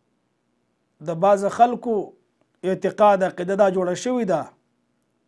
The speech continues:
چې کوم زنانه هغې احرام چې زنانو ټولو کپړې هغه احرام دی. که هغه سپینې وي، که هغه تورې وي، د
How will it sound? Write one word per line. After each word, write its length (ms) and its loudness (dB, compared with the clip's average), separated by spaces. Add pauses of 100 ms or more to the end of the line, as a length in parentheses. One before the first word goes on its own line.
(1040)
چې 60 -12 (120)
کوم 140 0 (100)
زنانه 500 0
هغې 380 0
احرام 420 2 (1300)
چې 80 -18 (100)
زنانو 340 2 (120)
ټولو 200 -2 (100)
کپړې 320 2
هغه 140 0 (100)
احرام 300 -4 (120)
دی. 120 -20 (1800)
که 100 -6
هغه 220 0
سپینې 340 -6
وي، 120 -4 (100)
که 80 -6
هغه 220 -2 (100)
تورې 300 -2
وي، 180 -6 (1080)
د 20 -4